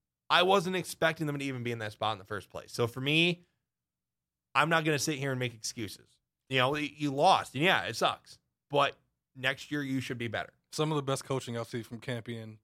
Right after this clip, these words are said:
Speaker 2: years, to be honest.
Speaker 1: The fact that
Speaker 2: And that,
Speaker 1: they were,
Speaker 2: yeah.
Speaker 1: the fact that they were tied for first at one point in the Horizon League tells you how good of a job Greg Campy did this year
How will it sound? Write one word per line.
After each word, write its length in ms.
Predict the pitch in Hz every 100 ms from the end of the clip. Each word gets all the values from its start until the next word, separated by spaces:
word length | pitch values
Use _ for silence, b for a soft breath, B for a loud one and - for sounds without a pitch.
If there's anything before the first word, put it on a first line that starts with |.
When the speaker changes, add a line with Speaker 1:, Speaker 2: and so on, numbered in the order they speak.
| _ _
Speaker 2:
years, 480 | 120 113 110 110 -
to 60 | -
be 140 | 117
honest. 360 | 110 107 110 - _
Speaker 1:
The 100 | 160
fact 340 | 143 160 196 -
that 40 |
Speaker 2:
And 60 | 151
that, 40 |
Speaker 1:
they 80 | 202
were, 160 | 196 185
Speaker 2:
yeah. 80 | 170
Speaker 1:
the 80 |
fact 340 | 151 165 165 190
that 80 | 208
they 100 | 208
were 120 | 180
tied 380 | - 135 147 156
for 100 | 143
first 320 | 135 135 127
at 60 |
one 140 | 113 117
point 200 | 113 120
in 60 |
the 60 | 113
Horizon 440 | 107 107 120 135
League 280 | 147 165 160
tells 320 | - 135 151 135
you 100 | 147
how 140 | 139
good 180 | 131 131
of 60 |
a 40 | 123
job 300 | 113 117 113
Greg 180 | 113 110
Campy 320 | 113 107 110
did 140 | 101
this 180 | 101 98
year 220 | 101 98